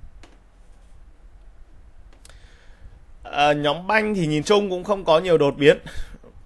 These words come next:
V B Bank trong tuần vừa qua nó cũng không có nhiều yếu tố.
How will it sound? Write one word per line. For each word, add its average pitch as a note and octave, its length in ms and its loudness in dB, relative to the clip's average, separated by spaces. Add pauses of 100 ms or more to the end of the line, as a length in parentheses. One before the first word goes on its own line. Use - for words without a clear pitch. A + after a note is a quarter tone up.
V C#3 140 -14 (200)
B - 20 -10 (200)
Bank E3 280 -2 (220)
trong D3 180 -10
tuần C#3+ 140 -4
vừa B2 160 -2
qua C#3+ 260 -4
nó C#3 140 -8
cũng C#3+ 180 -14
không D3+ 180 -10
có C#3 100 -4
nhiều A#2 400 -6
yếu A#2 180 -6
tố. B2+ 220 -6